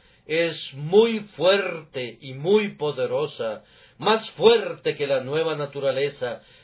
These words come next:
si esa nueva naturaleza no estuviera sostenida por el poder divino.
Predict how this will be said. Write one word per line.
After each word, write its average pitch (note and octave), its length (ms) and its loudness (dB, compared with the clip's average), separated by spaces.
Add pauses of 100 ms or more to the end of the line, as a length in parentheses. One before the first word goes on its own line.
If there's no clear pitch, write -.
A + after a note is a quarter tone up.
(100)
si G2 280 -16
esa D3+ 360 0
nueva D#3 420 4
naturaleza D#3 720 0
no E3 100 -2
estuviera E3+ 600 2
sostenida D3+ 920 -4
por B2+ 160 -2
el A#2 160 -10
poder A#2+ 540 -6
divino. G#2 640 -18